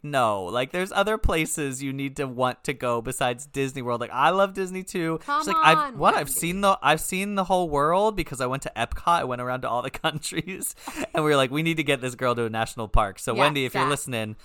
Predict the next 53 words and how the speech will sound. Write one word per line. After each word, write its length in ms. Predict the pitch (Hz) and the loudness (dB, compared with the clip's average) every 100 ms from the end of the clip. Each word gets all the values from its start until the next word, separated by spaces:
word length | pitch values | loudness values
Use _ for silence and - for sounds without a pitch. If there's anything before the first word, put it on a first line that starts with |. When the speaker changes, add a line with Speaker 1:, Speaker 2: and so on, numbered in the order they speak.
| _ - | _ -4
Speaker 1:
let's 240 | 127 - | -2 -2
take 180 | - 156 | -2 -4
a 40 | 135 | -4
trip. 400 | - 143 - - | 0 2 2 -2
We'll 100 | 117 | -2
go 120 | 123 | -2
to 80 | 127 | -2
a 60 | |
national 380 | 127 127 - 127 | -2 -4 -4 2
park. 340 | - 117 113 - | 6 6 4 -2
We'll, 200 | 113 113 | -4 0
uh, 280 | 107 107 104 | 0 0 -2
Speaker 2:
Yes. 180 | - - | -6 -8
Speaker 1:
we'll 160 | 117 117 | -6 0
write 200 | 117 120 | 0 0
a 40 | |
musical 520 | 113 107 107 - 107 | -2 -6 -8 -8 -8
together 360 | 101 101 98 101 | -6 -10 -10 -10
there, 220 | 98 98 | -10 -12
and 80 | 98 | -12
it'll 160 | 98 95 | -12 -12
be 100 | 98 | -14
great. 280 | 85 90 - | -14 -14 -16
<laughs> 40 | - 698 - - - | 0 0 0 -12 -20
So 120 | - - _ - | -18 -18 _ 2
thank 240 | 180 196 | 2 2
you 40 | |
guys 200 | 202 196 | 2 2
for 100 | - | 2
joining 380 | 165 175 170 170 | 0 2 2 2
us 280 | 165 170 - | 2 2 0
on 300 | 139 143 143 | 6 6 6
this 220 | 143 135 | 0 -2
weird 520 | 131 143 165 175 175 | -6 -2 0 0 0
geographical 680 | 147 160 151 143 135 - 135 | -2 -2 0 2 2 0 -2
episode 480 | 127 127 135 143 139 | -2 -2 -2 0 0
in 140 | 123 120 | -2 -4
which 200 | 120 - | -6 -6
we 440 | 120 131 131 131 - | -6 -4 -2 -4 -6
tried 360 | - 147 131 131 | -2 2 2 2
to 100 | 139 | -4
guess 340 | 117 120 - | -2 -2 -2
where 220 | 123 123 | -4 -4
the 100 | 117 117 | -4 -4
heck 200 | 117 - | -6 -4
Yellowstone 720 | 110 110 107 - 110 107 104 | -4 -4 -6 -6 -6 -6 -8
is 300 | - 101 110 | -8 -10 -6
located. 520 | 131 143 208 151 139 | -2 -2 -2 -4 -2
Speaker 2:
Yes, 120 | 139 | -2
we 60 | 135 | -4
still 120 | 135 | -6
don't 100 | 262 | -14
know. 160 | 285 247 | -14 -14